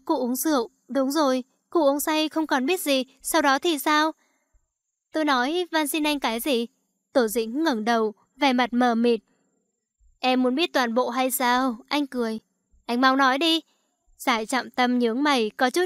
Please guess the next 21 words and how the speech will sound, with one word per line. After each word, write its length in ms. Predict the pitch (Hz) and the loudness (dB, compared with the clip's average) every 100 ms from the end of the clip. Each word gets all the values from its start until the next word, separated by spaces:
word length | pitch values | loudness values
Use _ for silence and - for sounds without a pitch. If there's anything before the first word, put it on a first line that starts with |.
| - | -2
khiêu 180 | 320 277 | -2 0
khích, 220 | 349 392 _ _ _ | 0 -4 _ _ _
hàm 300 | - 269 220 | -4 -2 -2
xúc 260 | 208 339 - | -2 -4 -2
ý 140 | 240 | -6
tứ, 360 | 240 254 240 349 _ | -2 -2 -2 -6 _
cười 240 | - 269 208 | -2 0 -2
trì 160 | - | -4
hoãn 280 | 233 226 254 | -4 -2 0
nói, 320 | 262 220 269 339 _ _ _ _ _ | 0 0 -4 -8 _ _ _ _ _
"Em 260 | - 233 226 | -2 0 0
đã 180 | - 254 | -2 0
nói 420 | 254 226 240 320 220 | 0 0 0 -2 -2
van 200 | 247 240 | -2 0
xin 260 | 247 247 | -2 -2
anh 260 | 240 240 233 - | 0 0 -2 -6
cưới 240 | - 247 247 | -2 2 2
em 380 | - 285 277 269 | 2 2 0 -2
có 180 | - | 0
được 200 | 311 269 - | 0 0 0
không?" 280 | 269 269 | -2 -2